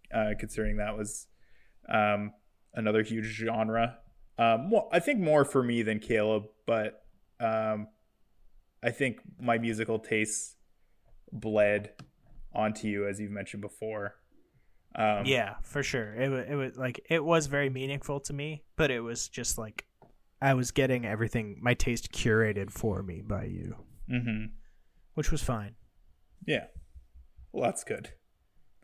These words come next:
Speaker 1: Um, yeah, but that's it. Um, I guess, uh, I guess we'll sign off. Do you have a sign off?
Speaker 2: My sign off is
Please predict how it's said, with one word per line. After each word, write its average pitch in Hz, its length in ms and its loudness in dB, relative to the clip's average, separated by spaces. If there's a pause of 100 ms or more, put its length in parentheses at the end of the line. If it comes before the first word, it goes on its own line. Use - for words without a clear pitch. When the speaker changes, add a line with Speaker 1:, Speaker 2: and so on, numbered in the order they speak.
(520)
Speaker 1:
Um, 117 560 10 (1400)
yeah, 135 340 4
but 117 80 -2
that's 113 200 2
it. 175 200 2 (160)
Um, 110 580 6
I 110 100 8
guess, 117 420 4
uh, 113 380 6 (1400)
I 113 80 8
guess 131 180 8
we'll 127 80 4
sign 120 340 6
off. 180 380 10 (1040)
Do 113 80 4
you 120 60 12
have 117 100 8
a 113 40 4
sign 110 340 4
off? 127 280 6 (1500)
Speaker 2:
My 220 120 4
sign 151 300 4
off 131 260 0
is 123 500 -4